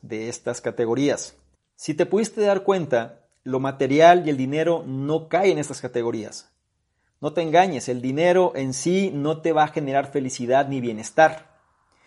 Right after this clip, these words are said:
Te va a ayudar a resolver problemas y te va a ayudar a tener otro tipo de herramientas. Pero la verdadera felicidad y el bienestar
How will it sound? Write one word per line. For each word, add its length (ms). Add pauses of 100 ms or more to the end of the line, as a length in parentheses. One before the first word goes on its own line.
(360)
Te 80
va 80
a 40
ayudar 520
a 100
resolver 400
problemas 640
y 60
te 100
va 80
a 20
ayudar 320
a 100
tener 380
otro 300
tipo 280
de 80
herramientas. 720 (580)
Pero 440 (120)
la 160
verdadera 360
felicidad 680
y 60
el 60
bienestar 640